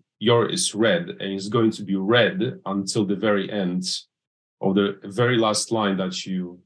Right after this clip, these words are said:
re-implement, refactor, it will be green, right? So yes, it's, it's actually an interesting,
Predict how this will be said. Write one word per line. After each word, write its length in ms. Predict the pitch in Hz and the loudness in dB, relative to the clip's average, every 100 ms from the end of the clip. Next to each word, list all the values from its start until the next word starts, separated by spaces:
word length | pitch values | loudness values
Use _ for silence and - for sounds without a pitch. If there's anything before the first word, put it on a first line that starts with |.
| - | -2
re-implement, 680 | 98 101 98 90 87 85 85 | 2 2 2 -2 -8 -10 -12
refactor, 600 | 85 98 92 - 80 80 _ _ _ _ | -4 -2 -2 -4 -12 -12 _ _ _ _
it 200 | - 92 | -4 -2
will 100 | 95 | -2
be 200 | 87 90 | -4 -4
green, 420 | 92 98 82 76 - | -2 -2 -2 -4 -12
right? 200 | 82 82 - - _ _ | -14 -14 -16 -20 _ _
So 600 | - 95 90 87 87 85 _ _ _ _ _ _ _ - | -6 0 0 0 -4 -8 _ _ _ _ _ _ _ 4
yes, 340 | 110 156 - | 4 4 0
it's, 300 | 98 92 - | -4 -6 -8
it's 200 | 101 95 | -6 -2
actually 360 | 104 - - 95 | -2 -2 -6 -4
an 40 | |
interesting, 720 | 92 90 85 - 92 87 85 | -4 -4 -10 -12 -10 -10 -12